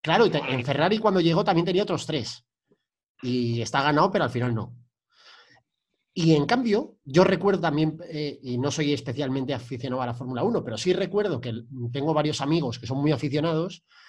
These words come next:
Speaker 1: y que en aquella época, cuando Alonso se iba a McLaren, cuando cambiaba de equipo, tal o cual, volvía a haber un, un resurgir, había detrás una legión de gente,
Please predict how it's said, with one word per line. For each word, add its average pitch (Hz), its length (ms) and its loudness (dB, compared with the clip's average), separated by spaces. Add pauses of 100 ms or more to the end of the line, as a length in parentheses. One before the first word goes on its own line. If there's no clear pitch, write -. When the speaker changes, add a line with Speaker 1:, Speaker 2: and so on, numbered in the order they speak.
(220)
Speaker 1:
y 165 180 -2
que 160 100 0
en 123 80 0
aquella 175 260 0
época, 196 300 0
cuando 117 240 0
Alonso 180 260 -2
se 175 100 -2
iba 196 60 2
a 190 40 -2
McLaren, 190 400 -2
cuando 151 200 -4
cambiaba 127 220 -4
de 165 60 -4
equipo, 175 240 -8
tal 170 120 -6
o 160 60 -8
cual, 208 300 -2
volvía 127 420 -2
a - 20 2
haber 208 160 0
un, 196 260 -4
un 170 180 0
resurgir, 175 540 -4
había 151 200 2
detrás 190 320 -2
una 175 100 0
legión 160 400 -2
de 143 80 -2
gente, 160 400 -4